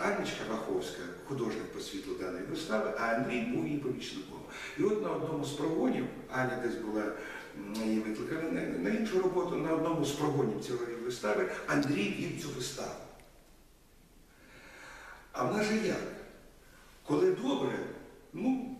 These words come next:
так і має бути. А от коли щось зле, тоді вже до тебе претензії. І от після цього прогону, я коли вже виходив, знову ж таки, палити, я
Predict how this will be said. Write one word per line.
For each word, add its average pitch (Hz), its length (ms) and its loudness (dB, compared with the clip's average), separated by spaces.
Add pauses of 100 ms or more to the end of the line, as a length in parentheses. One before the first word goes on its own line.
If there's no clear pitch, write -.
так 185 260 2
і 131 40 -4
має 131 200 -2
бути. - 380 -6
А 117 40 -6
от 117 100 -6
коли 160 240 -2
щось 139 180 -4
зле, 233 380 -4 (280)
тоді 135 200 -2
вже - 140 -6
до 123 140 0
тебе 147 160 -4
претензії. 139 580 -8 (460)
І 226 80 -2
от 240 140 -2
після 214 200 0
цього 202 260 0
прогону, - 500 0
я 180 80 4
коли 165 220 2
вже 147 140 2
виходив, 135 540 2
знову 120 180 0
ж - 60 -2
таки, 156 180 -2
палити, 220 460 2 (1700)
я - 540 2